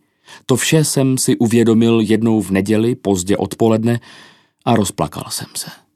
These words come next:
Tomas se řídil hlasem svého srdce a jeho nadšení ho dovedlo do zenového kláštera v horách. Tak jako mnozí jiní věřil,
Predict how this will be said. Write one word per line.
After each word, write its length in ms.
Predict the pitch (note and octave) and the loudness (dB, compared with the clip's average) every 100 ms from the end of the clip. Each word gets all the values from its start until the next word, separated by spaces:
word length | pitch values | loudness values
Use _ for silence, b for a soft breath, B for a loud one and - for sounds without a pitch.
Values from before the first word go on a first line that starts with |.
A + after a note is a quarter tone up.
| _ _ _ _ _ _ _ _ _ _ _ _ _ _ _ _ _ _ | _ _ _ _ _ _ _ _ _ _ _ _ _ _ _ _ _ _
Tomas 420 | A#2 C3+ D#3+ - - | 2 4 2 -2 -6
se 200 | - D3 | -2 0
řídil 400 | D3 C#3 D#3 C#3+ | 0 0 0 0
hlasem 460 | A#2 A#2+ - C#3 | -2 -2 0 0
svého 380 | C3 C3 B2 B2+ | 0 0 0 0
srdce 440 | - F#2 - - - B B _ | -2 -4 -6 -14 -18 B B _
a 180 | F2+ E2 | -2 2
jeho 280 | F#2 G2 F#2 | 2 2 0
nadšení 640 | F2+ - A#2+ A2+ A#2+ B2+ | -2 -2 0 2 2 0
ho 200 | A2+ A2+ | 0 0
dovedlo 520 | A2 G#2+ G#2+ G#2 G2+ | 2 2 2 2 0
do 200 | G2+ G#2+ | 2 0
zenového 520 | F#2 G2+ G2 G2 F#2 | 2 0 2 0 -2
kláštera 520 | E2 F#2 F#2 - G#2 F#2 | -2 -4 -4 -4 -4 -2
v 40 | |
horách. 520 | F2 D2 - - - _ _ _ _ _ _ | -4 -8 -12 -20 -20 _ _ _ _ _ _
Tak 280 | - C#3 - | -2 -2 0
jako 240 | C#3 C3 | -2 2
mnozí 380 | B2+ A#2+ A#2+ B2+ | 2 2 2 2
jiní 480 | A#2+ G#2+ G#2+ A2 B2 | 2 4 4 4 2
věřil, 540 | G#2 F#2 F#2 F#2+ B2+ | 2 0 0 0 0